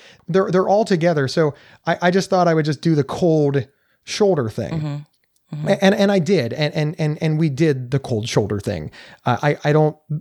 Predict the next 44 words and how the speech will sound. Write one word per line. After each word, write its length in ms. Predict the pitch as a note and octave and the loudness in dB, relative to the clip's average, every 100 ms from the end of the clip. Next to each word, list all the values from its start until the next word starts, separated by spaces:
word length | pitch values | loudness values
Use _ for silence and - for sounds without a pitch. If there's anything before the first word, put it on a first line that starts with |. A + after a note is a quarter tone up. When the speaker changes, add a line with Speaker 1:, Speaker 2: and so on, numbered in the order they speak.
| _ | _
Speaker 1:
they, 380 | E3 E3+ D#3+ G3+ | -10 -6 2 2
they 240 | A3 F#3+ | 2 2
worked 420 | A#3+ A#3 G#3+ - - | 4 4 2 -4 -10
hard. 520 | C3+ D3+ C3 D3+ - _ _ _ - | 0 2 4 2 -2 _ _ _ -2
I, 400 | D3 C#3+ C#3+ C#3+ - | -2 2 0 0 0
I, 60 | C#3+ - | -2 -2
I 40 | |
harder 360 | - D3+ D3 C#3+ | 0 2 2 0
than, 280 | C#3 C#3 | 0 -2
than 100 | C#3 | -2
I 140 | B2+ A#2 | -2 -2
did. 320 | A#2 A#2 C3+ - - _ | -2 -2 -4 -10 -20 _
And 240 | D#3 D3+ D3+ - _ - - | -2 -2 -2 -8 _ -18 -8
here's 240 | G#3 A#3 | 0 0
the 80 | A#3+ | 2
thing 240 | - F3 | 0 2
that, 320 | D#3+ C#3+ C3+ _ _ _ _ _ | 2 2 -2 _ _ _ _ _
here, 220 | - A3+ | -2 -2
here's 300 | E3 C4 B3+ | 2 0 2
the 80 | A3+ | -2
thing 360 | - D#3+ D3+ | 0 0 0
that, 320 | C#3 C3+ - C#3 | 0 0 -2 -4
that 100 | B2+ | -2
just 220 | C#3+ - | -2 -4
experience. 720 | A#2 - - G#2+ G2 G2 - | -4 -4 -2 -2 -4 -8 -14
For-, 220 | - D#3 | -6 -6
forget 280 | - F3+ A3+ | -2 2 6
about 220 | G#3 F3 | 6 4
bipolar 440 | D3+ C3 C#3 B2+ B2 | 4 2 0 0 0
disorder 500 | A#2 B2+ A2 G#2+ G#2 | -2 -2 -2 -2 -6
for 200 | - A2 | -4 -2
a 40 | |
minute. 300 | G#2+ G#2 G2+ | 0 -2 -2
Let's 160 | E3+ - | -4 -2
just 160 | G#3 | -4
talk 220 | - D3+ C#3+ | -2 -2 0
about 200 | C3 B2+ | -2 -2
the 120 | A2 | -2
aging 320 | A2+ G#2 G#2 | -4 -2 -4
process. 580 | - A2+ - B2 E3+ E3+ | -2 -2 -2 -2 0 0
Speaker 2:
Mm-hmm. 120 | C4+ - _ _ _ _ - | -4 -8 _ _ _ _ -2
Speaker 1:
At 180 | E3 - | -2 0
some 360 | - A3 A#3 | -2 2 2
point, 560 | - C#3+ A2 G#2+ - | 0 -4 -4 -8 -14